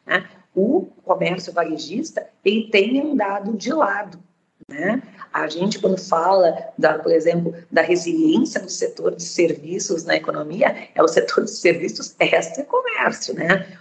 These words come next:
O setor de serviços para outras atividades tá vindo bem ainda, mas o comércio, ele tá andando de lado já há um bom tempo. O que a gente vai ter, provavelmente, é um resultado um pouco melhor do que se vinha tendo.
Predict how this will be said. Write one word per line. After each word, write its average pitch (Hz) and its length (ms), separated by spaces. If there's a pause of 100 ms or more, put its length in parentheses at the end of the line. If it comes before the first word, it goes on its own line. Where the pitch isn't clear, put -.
O - 40
setor 165 280
de - 60
serviços 175 500
para - 140
outras 170 320
atividades 165 520
tá - 120
vindo 269 320
bem 269 340
ainda, 160 360 (240)
mas 180 220
o 175 100
comércio, 196 720 (300)
ele 180 200
tá 185 240
andando 220 440
de 196 140
lado 175 520 (260)
já 165 240
há 175 100
um 220 400
bom 185 260
tempo. 190 400 (260)
O 190 60
que 196 80
a 180 40
gente 190 220
vai 208 200
ter, - 340
provavelmente, 202 880 (180)
é - 60
um 226 80
resultado 214 580
um 220 160
pouco - 640
melhor 196 500
do 254 100
que 269 120
se - 260
vinha 214 380
tendo. 180 380